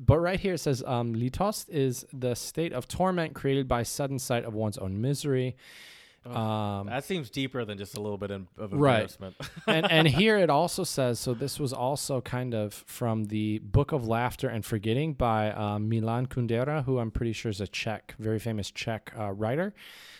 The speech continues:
Speaker 1: And litost connects also insult to revenge with the desire to strike back at the perceived source of one's shame.
Speaker 2: Wow.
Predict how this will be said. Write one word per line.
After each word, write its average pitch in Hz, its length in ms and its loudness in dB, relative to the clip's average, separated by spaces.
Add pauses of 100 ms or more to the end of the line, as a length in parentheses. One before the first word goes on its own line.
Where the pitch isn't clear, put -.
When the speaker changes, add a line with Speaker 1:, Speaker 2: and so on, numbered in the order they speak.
(160)
Speaker 1:
And 123 160 0
litost 123 480 -2
connects - 560 -2 (160)
also 151 360 0
insult 185 540 -2
to 165 120 -2
revenge 113 560 0
with 110 160 -6
the 120 80 -2
desire 113 380 -2
to 123 120 -6
strike 123 400 -2
back 107 300 0
at 107 120 -12
the 104 100 -2
perceived 110 480 -2
source 95 480 -2
of 92 140 -8
one's 90 360 -4
shame. 101 540 -2 (840)
Speaker 2:
Wow. 104 520 -12